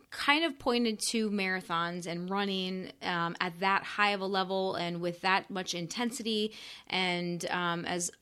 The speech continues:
a possible cause. Like, Kevin came away from that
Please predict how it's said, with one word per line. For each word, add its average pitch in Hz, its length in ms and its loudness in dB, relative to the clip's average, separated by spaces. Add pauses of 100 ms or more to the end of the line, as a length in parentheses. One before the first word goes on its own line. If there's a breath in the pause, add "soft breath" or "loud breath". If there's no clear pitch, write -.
a - 80 -14
possible 196 680 2
cause. 196 440 2
Like, 180 300 -4
Kevin 196 460 0 (260)
came 196 240 0
away 180 160 2
from 175 280 -4
that 170 220 2